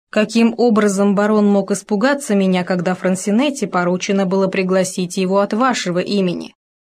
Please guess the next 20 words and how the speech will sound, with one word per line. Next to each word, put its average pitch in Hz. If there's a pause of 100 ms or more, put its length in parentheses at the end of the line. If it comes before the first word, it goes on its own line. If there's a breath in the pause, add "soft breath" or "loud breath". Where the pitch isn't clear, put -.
(300)
"Ты, 254
стало 254
быть, 240
сказала 226
ему, 226
что -
я 214
здесь? 247 (440)
Да 180
отвечай 190
же, 170
Франсинетта!" 226 (1040)
"Я 208
ничего 233
не 233
могла 226
сказать 208
ему, 190
ваша 185
светлость, 190